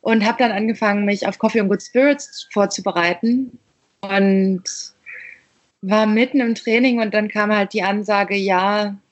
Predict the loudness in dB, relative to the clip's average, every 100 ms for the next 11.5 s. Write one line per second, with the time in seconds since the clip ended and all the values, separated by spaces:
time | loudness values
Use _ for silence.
0 | _ _ _ -6 -2 -2 -2 0 0 2
1 | 2 0 -2 -8 -20 -20 _ _ -20 _
2 | _ _ _ _ _ _ -2 2 4 2
3 | 0 -2 0 2 2 2 -2 -6 -10 -14
4 | -14 -12 -12 -6 2 2 0 -6 -10 -8
5 | -4 -2 0 -2 -4 -6 -2 0 0 -2
6 | -20 -20 -20 _ -20 -20 -20 _ -12 -2
7 | 2 2 0 0 0 2 2 -2 -2 0
8 | 0 0 -2 -2 -2 -2 -4 -6 _ -10
9 | -2 0 0 -2 -2 2 0 0 -4 -2
10 | 2 0 0 -2 0 0 0 -2 2 0
11 | 0 0 2 2 -4